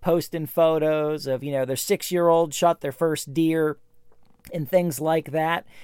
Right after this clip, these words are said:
Uh, and while I'm not necessarily opposed to that, there's only a percentage of children that are really developed enough to, to be able to,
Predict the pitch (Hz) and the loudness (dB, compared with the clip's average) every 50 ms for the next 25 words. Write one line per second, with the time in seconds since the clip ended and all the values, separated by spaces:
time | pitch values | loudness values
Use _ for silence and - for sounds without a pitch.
0 | - - - - - _ _ _ - - 160 165 156 160 190 185 196 190 196 226 | -20 -20 -20 -20 -20 _ _ _ -6 -4 -2 2 6 8 8 8 8 8 6 6
1 | 233 233 226 226 214 - 196 202 190 - - 160 - - 196 185 185 180 175 170 | 6 6 6 4 4 4 2 0 0 0 -4 -6 0 2 4 4 4 4 4 2
2 | 151 135 - - - 185 208 220 220 190 180 175 208 185 202 196 196 196 190 - | 0 0 0 4 8 10 12 10 10 8 4 0 2 4 4 4 4 4 0 -2
3 | - - - - - - 180 190 190 185 277 302 285 269 247 220 - 185 - - | -6 -20 -20 -20 -8 -2 2 2 6 8 8 8 8 6 4 4 2 2 0 0
4 | - 165 - - - - - - 190 175 170 170 165 - 180 160 131 120 143 131 | -6 -6 -4 -4 -6 -6 -2 -2 0 0 0 -2 -2 -2 -2 -2 -2 -4 -6 -6
5 | 110 - - - 156 139 131 131 - 127 120 113 117 113 113 110 110 123 165 143 | -6 -8 -4 -2 0 0 0 -2 -4 -4 -4 -4 -6 -8 -10 -12 -14 -14 -12 -8
6 | 131 135 127 127 123 120 113 113 110 - _ - - - - - - - - 160 | -8 -6 -4 -4 -2 -2 -4 -4 -6 -10 _ -20 -20 -20 -20 -20 -14 -4 2 6
7 | 190 214 214 202 196 190 185 160 143 165 147 120 117 123 165 160 165 160 160 147 | 10 10 10 10 10 8 6 4 2 0 0 0 2 4 6 6 6 6 4 0
8 | - - 151 147 147 147 139 127 120 120 120 - - - - - 156 151 135 131 | -2 -4 -4 -2 -2 -2 -2 -2 -2 -4 -6 -8 -14 -16 -12 -8 -6 -6 -6 -6
9 | - - 147 131 117 156 156 165 160 165 143 151 143 - - 147 127 | -8 -10 -8 -6 -2 0 2 4 4 4 2 0 -2 -2 -2 -4 -6